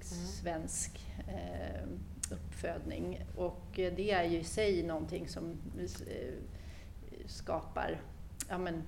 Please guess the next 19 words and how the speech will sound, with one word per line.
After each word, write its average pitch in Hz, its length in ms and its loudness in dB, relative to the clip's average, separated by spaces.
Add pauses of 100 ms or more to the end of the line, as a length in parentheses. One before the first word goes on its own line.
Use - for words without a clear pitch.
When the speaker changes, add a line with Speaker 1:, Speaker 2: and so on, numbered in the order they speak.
Speaker 2:
tillväxt - 520 -2
då - 140 -2 (140)
på 185 100 -4
sikt. - 460 -6
Speaker 1:
Mm. 180 140 -2 (360)
Speaker 2:
Eh, 190 320 -2
och - 200 -4
sen 196 380 2
forskar 208 440 0
vi 175 320 4
mycket - 400 0
och 170 140 2
s-, - 220 -2 (240)
och 175 200 0
det 175 120 0
finns 175 300 0
också, 165 640 0 (280)
ja, - 240 4 (260)
Speaker 1:
Mm. 180 200 -2